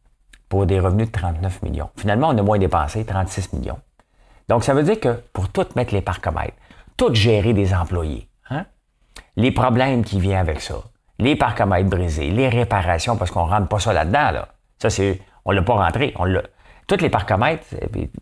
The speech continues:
toutes les infrastructures, on rentre ça dans ce qu'on appelle le capex. Ok ? Donc, ça rentre pas dans les, euh, dans les, les dépenses courantes.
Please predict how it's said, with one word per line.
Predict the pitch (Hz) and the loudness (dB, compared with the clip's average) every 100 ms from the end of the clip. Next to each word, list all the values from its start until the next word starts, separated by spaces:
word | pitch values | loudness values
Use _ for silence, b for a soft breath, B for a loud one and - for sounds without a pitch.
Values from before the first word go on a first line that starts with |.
| - | -6
toutes | 147 143 | -4 -2
les | 101 | 0
infrastructures, | 90 - 95 107 95 175 - | 0 -2 -4 -4 -4 -2 0
on | 98 | 0
rentre | 113 117 | 2 0
ça | 202 | -2
dans | 156 | -4
ce | 87 | -4
qu'on | 82 | -6
appelle | 92 139 127 | -6 -4 -2
le | 82 | -4
capex. | - 147 - - - - - - _ - | -4 -6 -6 -10 -12 -14 -14 -20 _ -12
Ok ? | - - _ _ B B B B - | -8 -8 _ _ B B B B -6
Donc, | 107 110 | -2 0
ça | 113 | 2
rentre | 135 - | 2 0
pas | 185 | 0
dans | 107 | 2
les, | 98 95 82 | 2 2 2
euh, | 73 67 57 50 - b b b _ 90 | 0 -2 -4 -6 -10 b b b _ -2
dans | |
les, | 92 95 90 | 2 2 2
les | 76 | 0
dépenses | 76 90 113 117 | 2 2 2 0
courantes. | - 95 92 95 - - | 0 0 0 0 -2 -12